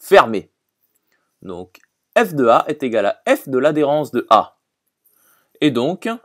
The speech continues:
F de l'adhérence de A est inclus dans l'adhérence de F de A qui est inclus dans F de l'adhérence de A. Et donc, l'adhérence de F de A est égale à F de l'adhérence de A. Poursuivons alors l'étude.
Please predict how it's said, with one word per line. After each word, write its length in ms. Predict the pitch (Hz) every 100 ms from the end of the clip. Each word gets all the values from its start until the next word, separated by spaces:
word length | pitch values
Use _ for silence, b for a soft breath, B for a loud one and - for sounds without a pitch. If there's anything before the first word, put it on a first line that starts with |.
| _
F 240 | 247 247 139
de 80 |
l'adhérence 400 | 135 135 131 123
de 120 | 113 117
A 100 | -
est 120 | 110
inclus 300 | 160 165 156
dans 120 | 110 110
l'adhérence 420 | 180 190 185 120
de 120 | 123
F 100 | 104
de 120 | 107
A 140 | 101 160
qui 100 | 208
est 80 |
inclus 260 | 175 - 135
dans 180 | 123 -
F 200 | 208 220
de 100 | 123
l'adhérence 400 | 110 139 160 180
de 100 | 165 170
A. 320 | 147 - _ _ _ _ _ _ _ -
Et 100 | 175
donc, 340 | 117 117 156 214 226 - _ _ _ _ _ _ _ -
l'adhérence 960 | 98 156 185 202 196 185 156 - - 95 _ _ -
de 180 | 107 -
F 180 | 220 147
de 120 | 131
A 260 | 104 110 -
est 100 | 123
égale 320 | 131 110 98 -
à 120 | 226
F 140 | 226 127
de 60 |
l'adhérence 420 | 117 160 202 220
de 100 | 208 226
A. 240 | 185 - _ _ _ _ _ _ _ _ _ _ -
Poursuivons 520 | 415 370 220 220 196
alors 200 | 185 185
l'étude. 480 | 160 - 110 92